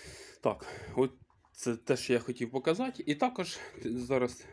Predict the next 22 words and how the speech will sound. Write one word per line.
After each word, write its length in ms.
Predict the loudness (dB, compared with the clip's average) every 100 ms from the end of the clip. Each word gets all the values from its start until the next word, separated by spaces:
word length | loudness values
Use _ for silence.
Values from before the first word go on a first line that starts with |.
| -18 -18 -2 4
але 160 | 4
трішки 320 | 4 -2 0
пізніше 500 | 0 4 2 2 0
засніму, 460 | 2 4 6 6 6
то 180 | 4 0
я 140 | 0
вже 160 | -2 -4 0
добавлю, 600 | 0 6 4 4 0 -2
змонтуємо. 720 | -2 -2 -2 0 4 4 4 0 -8 -2 4
Хочу 240 | 4 6
вам 120 | 4
показати 440 | 6 2 4 4 0
все 160 | -2
ж 100 | -6
таки, 160 | -4 -2
що 160 | 4
в 20 | 6
мене 220 | 6 4
вийшло 320 | 2 2 -2
при 200 | 0 0
першому 440 | 2 0 0 -4 0 4
копченні 540 | 4 2 0 0